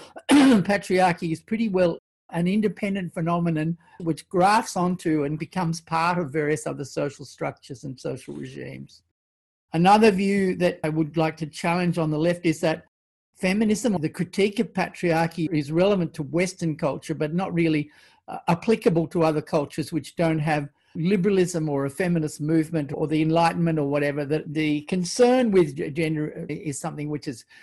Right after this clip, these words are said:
specific to Western society, and so consequently the term patriarchy is inapplicable in other societies. I'm gonna argue that's not the case and explain why.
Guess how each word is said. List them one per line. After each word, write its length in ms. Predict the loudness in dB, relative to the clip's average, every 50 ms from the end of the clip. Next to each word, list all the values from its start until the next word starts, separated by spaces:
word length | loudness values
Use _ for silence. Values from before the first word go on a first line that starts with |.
| -20 -20 _
specific 720 | -18 -14 -6 -4 -4 -2 0 -2 -2 -2 -2 -6 -6 _
to 100 | -8 -4
Western 380 | -4 -4 -4 -4 -6 -8 -8
society, 560 | -8 -6 -6 -4 -2 0 0 0 -2 -4 -6
and 160 | -4 -6 -6 -8
so 360 | -10 -14 -10 -4 -2 -2 -2
consequently 680 | -2 -2 -2 -2 -2 -2 -4 -6 -6 -4 -4 -2 -2
the 120 | -4 -6 -6
term 260 | -6 -6 -6 -6 -4
patriarchy 680 | -6 -6 -8 -6 -6 -6 -4 -4 -4 -6 -6 -8 -10
is 100 | -8 -8
inapplicable 600 | -6 -6 -6 -8 -8 -8 -10 -10 -10 -12 -10 -10
in 120 | -8 -8 -8
other 200 | -8 -8 -10 -12
societies. 580 | -14 -16 -14 -10 -6 -4 -4 -4 -4 -6 -8 -16 _ -20 -20 -20 _ _
I'm 140 | -4 0
gonna 180 | 0 2 2 2
argue 320 | 2 2 2 0 0 -2
that's 260 | -2 -2 -6 -8 -6 -6
not 200 | -6 -6 -8 -10
the 60 | -12
case 480 | -6 -4 -4 -2 -2 -4 -6 -8 -14 -20 _ _ _ _ _ _ _ _ -10
and 300 | -8 -8 -8 -8 -10 -12
explain 520 | -16 -20 -20 -8 -4 -4 -2 -2 -2 -4
why. 380 | -4 -2 -2 -2 -2 -2 -4 -6